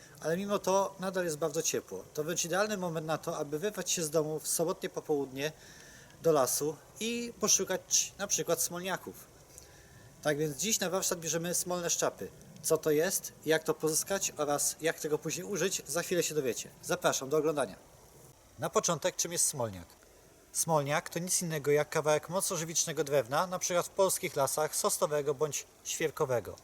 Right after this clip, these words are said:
Najlepiej pozyskuje się go na jesieni, ponieważ wtedy wszystkie soki spływają w dół,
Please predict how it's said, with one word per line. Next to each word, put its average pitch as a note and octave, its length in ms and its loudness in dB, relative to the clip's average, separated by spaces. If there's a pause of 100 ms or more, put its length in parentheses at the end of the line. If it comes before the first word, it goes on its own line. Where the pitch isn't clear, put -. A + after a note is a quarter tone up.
(760)
Najlepiej G#3+ 440 2
pozyskuje G3+ 480 0
się G3+ 160 0
go F3+ 120 2
na F#3 140 0
jesieni, F3+ 380 0
ponieważ C#3+ 460 0
wtedy E3 520 0
wszystkie - 360 0
soki F#3 440 2 (400)
spływają E3 600 4
w C3 100 -10
dół, F3 260 4